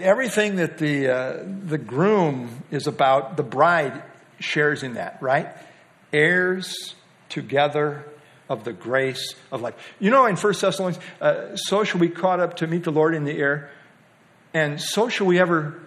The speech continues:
be with the Lord." You know, wherever the Lord goes, we're going. I mean, he's not gonna leave his bride behind.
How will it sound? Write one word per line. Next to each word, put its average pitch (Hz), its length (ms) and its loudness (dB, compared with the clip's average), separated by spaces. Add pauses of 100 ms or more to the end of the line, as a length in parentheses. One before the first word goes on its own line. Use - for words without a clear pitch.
(640)
be 156 600 0 (340)
with 139 200 -6
the 123 100 -6
Lord." 110 400 -4 (340)
You 214 80 0
know, 254 60 6
wherever 262 160 6
the 196 80 0
Lord 185 240 4
goes, 156 260 2 (160)
we're 208 160 2
going. 190 240 2 (760)
I 196 80 6
mean, 190 460 2 (180)
he's 202 220 0
not 294 160 4
gonna 214 180 6 (180)
leave 208 320 0
his 156 120 2
bride 170 380 2
behind. 190 520 -2